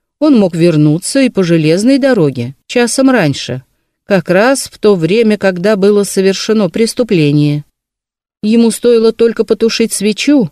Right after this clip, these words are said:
и раскрыть окно настежь, чтобы дать возможность предположить, что в окно вскочил какой-нибудь ночной бродяга. Мадемуазель Рузер,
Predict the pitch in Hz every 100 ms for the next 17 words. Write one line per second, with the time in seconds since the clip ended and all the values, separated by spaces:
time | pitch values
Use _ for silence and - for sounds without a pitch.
0 | _ 190 220 233 - 269 269 269 262 175
1 | 170 170 165 - 170 - - _ _ -
2 | 190 190 185 190 180 185 185 254 185 165
3 | - 170 175 180 180 180 226 254 - _
4 | _ - 247 247 233 254 240 - 240 -
5 | 226 196 220 214 208 202 196 - 202 -
6 | 196 180 185 190 151 120 117 - _ _
7 | _ _ _ _ _ _ 170 165 175 170
8 | 170 185 170 165 151 226 240 -